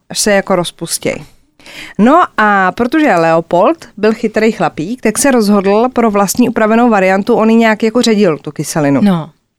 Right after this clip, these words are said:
Speaker 1: Ha, přesný chemický vzorec pro vás nemám, bohužel. To byste si museli vygooglit, nebo třeba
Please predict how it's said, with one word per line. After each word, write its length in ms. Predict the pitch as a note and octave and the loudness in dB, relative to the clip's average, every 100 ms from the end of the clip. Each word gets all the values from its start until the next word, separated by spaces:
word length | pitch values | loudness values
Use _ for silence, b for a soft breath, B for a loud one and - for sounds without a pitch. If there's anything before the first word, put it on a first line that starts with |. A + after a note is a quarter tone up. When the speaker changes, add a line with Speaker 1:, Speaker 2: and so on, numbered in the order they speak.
| _ - - | _ -18 -4
Speaker 1:
Ha, 220 | F3+ E3+ - | 0 0 -4
přesný 320 | - E3 F3 | -10 -8 -8
chemický 400 | - E3 - - | -6 -6 -6 -12
vzorec 340 | E3 E3 D#3+ - | -6 -4 -4 -6
pro 140 | E3 | -4
vás 200 | D3+ D3 | -4 -6
nemám, 260 | D3+ D3 C#3+ | -6 -6 -6
bohužel. 380 | D3+ D#3 D3+ D3 B B B - | -8 -4 -4 -6 B B B -8
To 60 | |
byste 220 | F3+ - D#3+ | -6 -4 -4
si 120 | E3 | -6
museli 280 | D#3 D#3+ D#3+ | -6 -4 -4
vygooglit, 540 | D#3 E3 E3 D#3+ - | -4 -2 -2 -4 -4
nebo 240 | D#3+ D3+ | -6 -6
třeba 280 | D3+ - D3 | -6 -6 -6